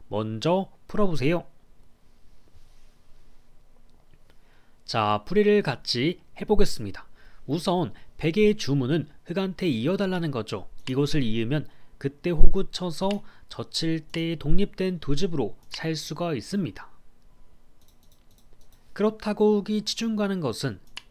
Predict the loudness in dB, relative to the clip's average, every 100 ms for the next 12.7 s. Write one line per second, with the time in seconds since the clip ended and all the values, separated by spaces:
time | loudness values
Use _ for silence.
0 | -16 -6 -2 -2 -2 -2 2 2 2 -2
1 | -2 -4 -10 -20 -20 -18 -4 2 4 4
2 | 0 -6 -6 -12 -20 -20 -20 -8 -4 4
3 | 6 6 4 0 -4 -6 -4 -4 -4 -6
4 | -8 -12 -20 -20 -20 -16 -6 -2 -2 -2
5 | -4 -4 -4 -2 -4 -6 -16 -18 -18 -8
6 | -4 -4 -4 -8 -10 -6 -6 -4 -8 -8
7 | -12 -10 -10 -8 -2 0 0 -4 -8 -12
8 | -6 -4 -6 -12 -20 -12 -8 -8 -8 -12
9 | -12 -14 -18 -20 -20 -20 -20 -20 -20 -20
10 | -20 -20 -20 -20 _ _ -20 -20 -20 -20
11 | -20 -20 -20 -20 -20 -20 -20 -20 -20 -18
12 | -6 -4 -4 -2 0 0